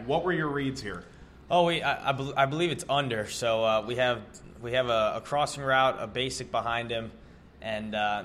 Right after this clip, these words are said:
Speaker 2: you know, then obviously C J on the check down. But, um, basically, once, once we lined up, I saw they were in man-to-man coverage, which as a, as a running quarterback, that's, that's something you really like to see in, in a drop back game. If if you,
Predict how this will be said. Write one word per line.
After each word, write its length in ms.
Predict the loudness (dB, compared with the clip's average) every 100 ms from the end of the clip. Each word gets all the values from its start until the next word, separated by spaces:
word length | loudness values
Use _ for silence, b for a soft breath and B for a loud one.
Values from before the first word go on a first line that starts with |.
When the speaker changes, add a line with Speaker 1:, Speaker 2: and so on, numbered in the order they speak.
| -6
Speaker 2:
you 100 | -6
know, 100 | -4
then 140 | -2
obviously 380 | 0 -2 -4 -10
C 180 | -8 -8
J 140 | -6
on 80 | -6
the 80 | -4
check 260 | -4 -4
down. 240 | -4 -6 -4
But, 240 | -6 -6 -10 B B B -14 -8
um, 320 | -8 -8 -6
basically, 320 | -4 -4 -6 -8 -12 -6
once, 240 | -4 -4 -6
once 260 | -6 -6
we 80 | -4
lined 300 | 0 0 2
up, 180 | 0 0
I 60 |
saw 240 | -2 0 2
they 100 | 0
were 80 | -2
in 80 |
man-to-man 460 | -4 -4 -4 -4 -6
coverage, 400 | -4 -4 -4 -8
which 340 | -10 -10 -10
as 200 | -4 -4
a, 140 | -4 -4
as 140 | -6
a 60 | -4
running 240 | -6 -8
quarterback, 480 | -8 -10 -6 -6 -6
that's, 240 | -12 -12 -12
that's 180 | -12 -10
something 260 | -12 -12 -12
you 120 | -10
really 200 | -10 -8
like 220 | -8 -10
to 80 | -14
see 240 | -12 -12
in, 120 | -10
in 140 | -12 -14
a 60 |
drop 300 | -8 -4 -4
back 180 | -4 -8
game. 240 | -8 -10 -10
If 160 | -14 -16 B B B -10
if 180 | -8
you, 100 | -8